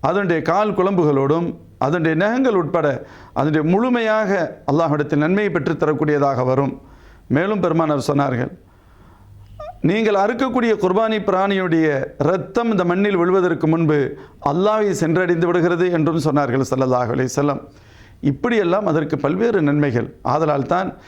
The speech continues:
இதை நீங்கள் உளப்பூர்வமாக செய்யுங்கள். "ஃபதீபு பிஹா நஃப்ஸா", உள-, அதாவது எந்த நிர்பந்தம், "வேற வழி இல்லை, நம்ம செய்யணும், இல்லைன்னா யாராவது எதாவது நினைப்பாங்க", இதெல்லாம் இல்லை.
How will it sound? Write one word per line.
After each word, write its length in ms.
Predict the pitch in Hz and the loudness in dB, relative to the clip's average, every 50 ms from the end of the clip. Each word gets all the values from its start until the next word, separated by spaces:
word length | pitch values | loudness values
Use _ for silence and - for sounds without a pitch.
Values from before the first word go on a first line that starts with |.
| - - - - - - | -20 -20 -20 -20 -10 -4
இதை 540 | - 135 156 180 214 190 170 - - - - - - - | -2 0 2 2 2 0 0 -2 -4 -6 -12 -18 -8 -2
நீங்கள் 380 | - 135 165 190 180 170 156 | 0 0 2 2 2 0 0
உளப்பூர்வமாக 800 | 147 - 170 190 233 262 247 262 254 240 247 233 233 233 233 226 | 0 0 0 0 0 0 0 -2 -2 0 0 0 0 0 0 0
செய்யுங்கள். 460 | 220 202 185 175 175 165 147 135 139 127 | 0 0 0 2 2 2 2 0 0 -2
"ஃபதீபு 640 | 123 - - 160 156 156 208 233 240 202 202 185 | -2 -2 -4 -2 0 0 0 0 2 2 0 2
பிஹா 260 | 160 165 156 147 147 135 | 2 2 2 2 0 0
நஃப்ஸா", 440 | 131 123 - - - 165 151 - - - - - - - - - - - - | -2 -2 -2 -2 -2 -2 -2 -2 -6 -10 -16 -20 -20 -20 -20 -20 -16 -4 0
உள-, 300 | 131 143 175 208 226 220 | 2 2 4 2 2 0
அதாவது 480 | - - 147 156 190 208 208 202 170 165 | 0 0 0 2 0 2 0 0 0 0
எந்த 280 | 185 220 262 269 285 | 0 0 2 0 0
நிர்பந்தம், 440 | 226 214 208 220 220 220 220 - 170 | 0 0 0 0 0 0 0 0 0
"வேற 200 | 147 170 175 175 | 0 0 2 2
வழி 220 | 170 175 175 185 185 | 2 2 2 2 2
இல்லை, 360 | 180 156 151 151 156 151 147 | 2 2 2 2 2 2 0
நம்ம 200 | 143 147 151 143 131 - | 0 0 0 0 0 0
செய்யணும், 600 | 151 143 143 143 139 131 131 135 135 123 117 131 - - - - - - | 0 2 2 2 2 0 0 0 0 -2 -4 -6 -10 -18 -20 -20 -14 -6
இல்லைன்னா 360 | - 156 175 175 170 170 175 | -2 0 0 0 0 0 0
யாராவது 420 | 175 160 156 156 156 165 165 160 160 | 0 0 0 0 0 0 2 2 2
எதாவது 280 | 156 151 156 160 151 | 2 2 2 0 0
நினைப்பாங்க", 640 | 151 151 151 139 160 143 139 139 143 143 139 147 143 | 0 0 0 0 -2 -2 0 0 0 -2 -2 -2 -2
இதெல்லாம் 300 | 147 131 147 170 196 214 | 0 0 2 2 0 0
இல்லை. 300 | 220 196 175 170 165 160 | 0 0 0 0 0 0